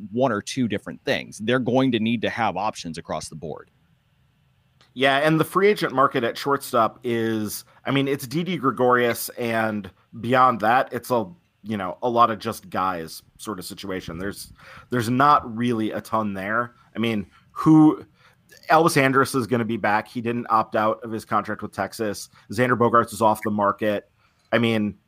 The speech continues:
Speaker 2: Brock Holt, Jordy Mercer, Chris Owings, these guys do anything for you? 'Cause they're
Speaker 1: No.
Speaker 2: the ones that are gonna be out there.
Speaker 1: Yeah, but I'm saying if, if you were trying to, like, create the situation in which you're saying, like, "We're gonna go with certainty, we're gonna go with all these things," I would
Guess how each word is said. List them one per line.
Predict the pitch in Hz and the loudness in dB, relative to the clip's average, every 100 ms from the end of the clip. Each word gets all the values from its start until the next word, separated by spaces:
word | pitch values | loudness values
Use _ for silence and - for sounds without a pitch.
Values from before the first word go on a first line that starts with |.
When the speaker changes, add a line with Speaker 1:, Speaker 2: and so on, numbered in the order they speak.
| _ _ - | _ _ -16
Speaker 2:
Brock | 95 131 147 | 0 4 4
Holt, | - 120 165 - - | 2 0 0 -4 -12
Jordy | 101 123 135 | 0 4 4
Mercer, | 113 123 - 170 | 4 4 4 0
Chris | - 151 - | 2 0 4
Owings, | 117 151 180 - - _ - | 2 2 -2 -12 -18 _ -10
these | 117 | -8
guys | 131 135 98 | -2 -2 -2
do | 110 | -6
anything | 135 151 160 | -4 -4 -6
for | - 170 175 | -2 0 0
you? | 185 175 _ _ | -2 -8 _ _
'Cause | 104 | -2
they're | 127 175 | 4 4
Speaker 1:
No. | |
Speaker 2:
the | 175 | 4
ones | 156 135 | 2 2
that | |
are | 143 | 2
gonna | 131 | 2
be | 110 | 2
out | 117 110 - | 4 2 0
there. | - - _ - | -10 -12 _ 0
Speaker 1:
Yeah, | 233 85 | 2 2
but | 101 | 4
I'm | 143 | 4
saying | 135 135 120 | 4 2 2
if, | 113 - - | -2 -4 -8
if | 113 113 | -6 -2
you | 127 | 0
were | 151 147 | 2 2
trying | 151 143 139 | 2 0 2
to, | 123 | 2
like, | 117 104 | 0 -2
create | - 123 120 127 120 | -6 -4 0 0 0
the | 110 | -4
situation | - 120 - 101 120 - 90 | -4 -4 -6 -2 -2 -2 -6
in | 90 90 | -10 -8
which | 107 104 | -10 -8
you're | |
saying, | 98 101 90 90 | -4 -2 -2 -2
like, | 90 - | -4 -2
"We're | 117 | -2
gonna | 117 117 | 0 2
go | 110 | 2
with | 107 | 0
certainty, | - 139 113 127 120 | 2 2 2 0 0
we're | 104 | 0
gonna | 98 98 | -2 -2
go | 104 | 0
with | 101 | 2
all | 113 | 2
these | 113 | 0
things," | 131 131 - - - 143 | -2 -8 -12 -20 -4 2
I | 208 | 2
would | 233 170 | 6 4